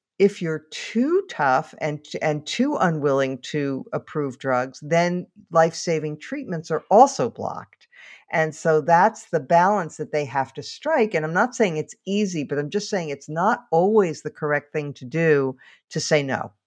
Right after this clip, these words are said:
to say, "We're not gonna approve it," you know, as with the case with this drug where we have a, a raging pandemic. I mean, frankly, when we were doing the, the trials for the vaccines,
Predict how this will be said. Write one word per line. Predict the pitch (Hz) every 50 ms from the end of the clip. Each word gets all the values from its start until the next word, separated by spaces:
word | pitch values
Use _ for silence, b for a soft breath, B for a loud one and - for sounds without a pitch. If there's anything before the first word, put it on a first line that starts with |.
| _ _ _ -
to | 143
say, | 127 - 156 143
"We're | 135 143
not | 147 143 139 139 -
gonna | 143 131
approve | 127 123 - - 139 120 117 -
it," | 113 - - _ _ _ _
you | 151 143
know, | 143 139 135 131 131 B B B B B
as | - 202 202 190 185
with | 180 180 170 -
the | 180 -
case | - 175 160 151 - -
with | 156 -
this | - 151 151 151 -
drug | - - 143 131 131 120 -
where | - 131 131 127 120
we | - - 143 143
have | 147 147 135 135
a, | 131 120 - _ -
a | 143 131
raging | 123 143 143 143 143 123 - 131 123 127
pandemic. | 123 139 135 131 131 139 147 147 139 123 - - - _ B B B B B B B B
I | 185
mean, | 185 196 196 190 185
frankly, | - - 247 247 262 - 269 247
when | 226 220 214 214 214 214
we | 220 220 220
were | 214 214 220
doing | 196 196 226 233 233 240 240 226
the, | 214 196 - _ _ -
the | 180 175
trials | - - 196 180 170 180 196 226 262 294 311 294 -
for | - - 185
the | 170 170 165 160
vaccines, | 160 160 156 160 156 - - - 175 175 185 196 220 269 311 330 -